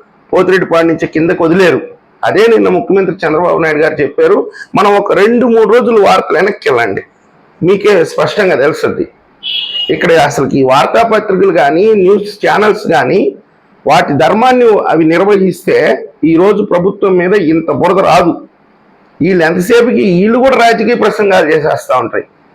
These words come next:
ఇంతకుముందు వార్తాపత్రికలు అవన్నీ ఎలా ఉండేది?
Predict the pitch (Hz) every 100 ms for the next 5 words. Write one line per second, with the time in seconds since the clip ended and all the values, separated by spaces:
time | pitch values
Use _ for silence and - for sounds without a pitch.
0 | _ _ _ _ - 135 208 202 233 240
1 | 208 196 - 226 196 190 185 180 202 208
2 | 190 202 196 165 208 202 185 175 165 170